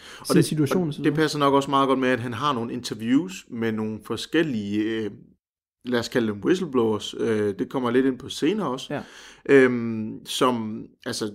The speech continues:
Speaker 1: ja, han har nogle interviews for at få, for at få bekræftet nogle af alle de her ting.
Speaker 2: Nu, nu, ja, nu, og nu siger du whistleblowers, ikke? Altså, jeg, jeg så her tidligere i dag, at Edward Snowden, han på Twitter har sagt, at, øh,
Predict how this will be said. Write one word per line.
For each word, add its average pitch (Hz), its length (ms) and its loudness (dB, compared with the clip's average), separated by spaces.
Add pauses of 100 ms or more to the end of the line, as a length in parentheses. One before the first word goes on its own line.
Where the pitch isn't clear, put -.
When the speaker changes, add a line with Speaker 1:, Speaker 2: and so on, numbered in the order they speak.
(120)
Speaker 1:
ja, 147 100 2
han 170 120 -2
har 196 120 0
nogle 165 160 -2
interviews 151 380 0
for 165 80 4
at 139 100 2
få, 143 280 6 (920)
for 147 80 2
at 135 80 2
få 139 80 4
bekræftet 127 560 0
nogle 113 240 -4
af 104 40 -2
alle 110 120 -2
de 113 80 0
her 110 100 -4
ting. 98 260 -10 (420)
Speaker 2:
Nu, 175 120 8
nu, 185 180 8 (120)
ja, 175 220 4
nu, 208 80 -2
og 175 120 6
nu 175 100 8
siger 180 180 4
du 175 100 6
whistleblowers, 143 540 4
ikke? 160 140 0
Altså, 147 140 0
jeg, 165 260 6
jeg 165 120 4
så 185 180 2
her 165 140 2
tidligere 185 340 2
i - 40 0
dag, 160 220 2
at 147 80 -4 (100)
Edward 151 240 -8
Snowden, 175 360 0
han 156 160 0
på 143 260 -2
Twitter 185 440 2
har 139 340 -8 (580)
sagt, - 340 0
at, - 280 -4
øh, - 340 -2